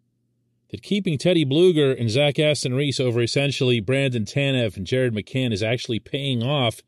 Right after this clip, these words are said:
especially when it comes to the penalty killing's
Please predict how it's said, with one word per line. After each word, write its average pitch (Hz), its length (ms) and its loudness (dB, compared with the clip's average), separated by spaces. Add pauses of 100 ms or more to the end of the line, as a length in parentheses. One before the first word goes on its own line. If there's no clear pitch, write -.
(380)
especially 220 540 -2
when 147 160 0
it 123 100 -4
comes 110 300 -4
to 113 100 -4
the 101 100 -2
penalty 123 400 -2
killing's 101 480 -6